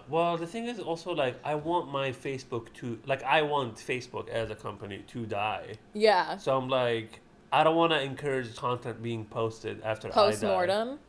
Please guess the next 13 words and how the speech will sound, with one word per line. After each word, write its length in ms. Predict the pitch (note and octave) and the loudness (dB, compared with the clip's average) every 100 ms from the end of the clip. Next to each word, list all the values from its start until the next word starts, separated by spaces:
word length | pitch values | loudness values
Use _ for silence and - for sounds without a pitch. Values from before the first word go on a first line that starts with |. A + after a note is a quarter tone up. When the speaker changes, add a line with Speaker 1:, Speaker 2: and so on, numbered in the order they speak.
| - | -6
Speaker 1:
Yeah, 180 | F3 | -4
exactly. 440 | B2+ A#2+ C#3+ C#3 A#3+ | -2 -2 0 2 4
Speaker 2:
You 40 | |
don't 140 | D#4 D#4+ | 8 8
wanna 160 | D4 | 8
still 260 | A#3 - C4 | 4 4 4
stay 340 | - - C4 | 4 4 6
in 100 | B3+ G3 | 6 6
the 100 | F3 | 2
zeitgeist 840 | E3 F3+ G#3+ B3+ B3 C4+ C4+ - | 4 2 4 4 4 4 -2 -2
making 320 | G3+ G#3 G3+ | 0 2 0
content 680 | - G3+ A#3 A#3+ C#4+ D4 | 2 0 2 0 -2 -2
Speaker 1:
Uh, 40 | - | -4